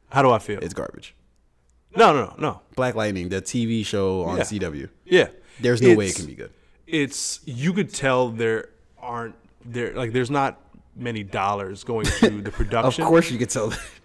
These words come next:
Speaker 1: But I think this show absolutely, um, gives you a superhero, f-, like, that's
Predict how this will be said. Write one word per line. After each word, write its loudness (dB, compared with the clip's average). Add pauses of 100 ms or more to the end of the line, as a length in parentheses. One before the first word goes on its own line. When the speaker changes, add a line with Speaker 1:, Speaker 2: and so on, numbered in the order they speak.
(160)
Speaker 1:
But 2 (160)
I -4
think -4 (540)
this -4
show -2 (580)
absolutely, -4 (360)
um, -8 (200)
gives -6
you -4
a -4
superhero, -6
f-, -20
like, -10
that's -4